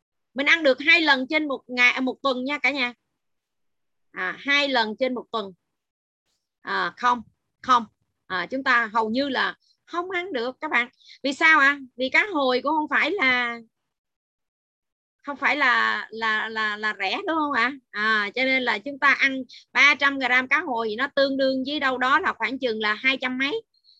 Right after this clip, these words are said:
À, khoảng cỡ đó các bạn. Nếu mà phi lê cá hồi thì nó khoảng chừng tám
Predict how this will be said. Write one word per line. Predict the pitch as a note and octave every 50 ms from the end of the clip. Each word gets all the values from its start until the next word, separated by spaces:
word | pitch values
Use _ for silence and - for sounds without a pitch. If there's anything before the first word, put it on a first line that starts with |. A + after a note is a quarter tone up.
| _ _
À, | - G#3+ G#3+ G#3 G3+ G3 F#3+ F#3 F3+ - _
khoảng | - F#3 G3+ -
cỡ | - G#3 F#3 A#3
đó | B3+ C4+ D4 D#4+
các | D#4+ D#4+
bạn. | D4+ B3 A3+ G3+ G3 - _ _
Nếu | B3 D4 E4 D#4+
mà | C4+ -
phi | D#4 C#4+
lê | C#4 C#4+ C#4+ C#4
cá | C4+ D4+ D#4 E4
hồi | F4+ C4 A#3 A#3 A3
thì | A3 A3
nó | A#3+ C#4 C#4
khoảng | - A#3+ A#3 C4
chừng | C4 A3+
tám | - - B3+ C4 -